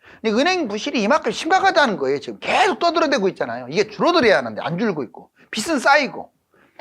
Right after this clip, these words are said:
해외 약재, 거-, 더군다나 전쟁.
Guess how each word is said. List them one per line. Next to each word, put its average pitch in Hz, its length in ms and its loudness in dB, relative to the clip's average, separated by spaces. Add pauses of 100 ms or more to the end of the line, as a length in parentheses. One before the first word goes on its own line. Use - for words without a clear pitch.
(160)
해외 359 200 6
약재, - 520 0 (240)
거-, 196 300 -2
더군다나 208 360 4
전쟁. 196 520 2